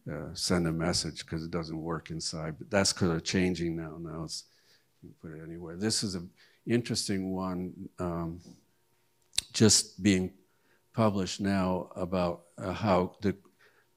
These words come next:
uh, covid changed the Twitter dynamics in New York City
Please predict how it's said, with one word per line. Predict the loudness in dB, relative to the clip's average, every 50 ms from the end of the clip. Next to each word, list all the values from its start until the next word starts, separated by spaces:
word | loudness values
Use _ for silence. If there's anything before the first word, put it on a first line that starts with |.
| _ -8 -4
uh, | -2 -2 -2
covid | 0 6 8 8 8 8 8 6 4 4
changed | 2 2 4 4 4 4 2 2 -2 -4 -4
the | -4 -2 -2 -2 -4
Twitter | -6 -2 0 2 2 2 2
dynamics | 0 0 -2 0 2 2 4 4 6 6 6 4 4 2 2
in | 4 4 4
New | 4
York | 4 2 2 0 0
City | -2 0 2 2 2 0 -2 -4